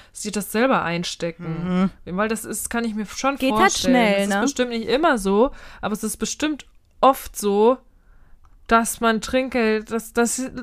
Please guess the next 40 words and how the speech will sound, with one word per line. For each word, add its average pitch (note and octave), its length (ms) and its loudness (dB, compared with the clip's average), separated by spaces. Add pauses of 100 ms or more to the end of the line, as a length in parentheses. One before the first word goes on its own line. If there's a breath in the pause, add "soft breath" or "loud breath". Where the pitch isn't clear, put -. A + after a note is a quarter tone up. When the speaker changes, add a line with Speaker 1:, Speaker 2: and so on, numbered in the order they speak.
Speaker 1:
die C4+ 180 -6
armen D4 300 6
Leute, C4+ 420 2
die A#3+ 140 -2
da A3+ 440 0
wirklich A#3+ 340 -4
körperlich B3 460 0
ja F#3+ 140 0
auch F#3+ 80 -2
arbeiten F#3 720 -4
irgendwo, F3+ 460 -6 (640 loud breath)
ihr F#4 120 0
Trinkgeld E4+ 480 0
niemals D#4+ 460 0
sehen. C#4+ 640 0
Das A#3+ 180 -6
ist A3+ 140 -8
so C#4 100 -4
krass, D4+ 440 -4
ne? B3 280 -4
Speaker 2:
Ja, C4+ 380 4
und A#3 180 0
gerade A#3+ 280 6
so A#3 120 -2
voll B3 240 2
viel, - 160 -10
also A3+ 180 -4
wenn A3+ 140 0
ich, - 220 -4
äh, G#3+ 240 0
an A3 160 0
meine G#3 220 -2
Mama A#3+ 280 4
denke, G3+ 340 -4
die A3 180 -4
hat, G3+ 160 -2 (460 loud breath)
äh, G#3+ 320 2
an G#3+ 160 2
dem, G#3+ 200 -2 (100)
sie G#3+ 140 -6